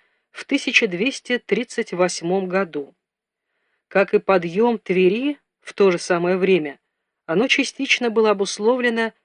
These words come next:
миграцией населения вследствие монгольских набегов. Хотя при своем первом нападении на Русь монголы разрушили Москву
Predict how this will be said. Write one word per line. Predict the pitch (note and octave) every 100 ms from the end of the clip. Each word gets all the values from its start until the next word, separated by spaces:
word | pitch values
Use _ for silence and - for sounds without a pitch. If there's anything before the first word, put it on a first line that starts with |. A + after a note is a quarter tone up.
| _
миграцией | F3+ A#3 G#3+ A3+ G3+ - G#3 G#3
населения | G#3+ - B3+ A#3+ E3+ E3 C#3+ - _ _
вследствие | - F#3 F#3 - F3
монгольских | F3+ F#3 F3 E3+ - D#3 -
набегов. | F3 F3+ D#3 D3 - _ _ _ _ _ _ _ _ _ _ _ _ _ _
Хотя | _ F#3 - G3+ F#3+ -
при | G3
своем | F3+ F3 F#3 G3 F#3
первом | - G3 F3+ F3+
нападении | F3 F3 E3 F3+ E3+ E3+
на | E3+ F3+
Русь | F#3+ F3 - -
монголы | E3+ F3 E3 F#3+ F#3 E3+ -
разрушили | E3 E3 F3 A#3+ - - E3+
Москву | E3+ F3+ - F3+ E3